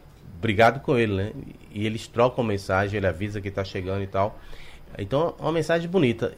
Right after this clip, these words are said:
O interessante é isso, combater a ideia de que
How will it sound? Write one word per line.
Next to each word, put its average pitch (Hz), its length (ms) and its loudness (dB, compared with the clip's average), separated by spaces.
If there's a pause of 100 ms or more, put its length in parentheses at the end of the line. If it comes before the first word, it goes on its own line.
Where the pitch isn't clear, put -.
(160)
O 151 100 0
interessante 180 540 0
é 190 80 4
isso, 123 280 2 (140)
combater 170 880 4 (220)
a 135 160 2
ideia 127 600 4
de 127 160 0
que - 460 -2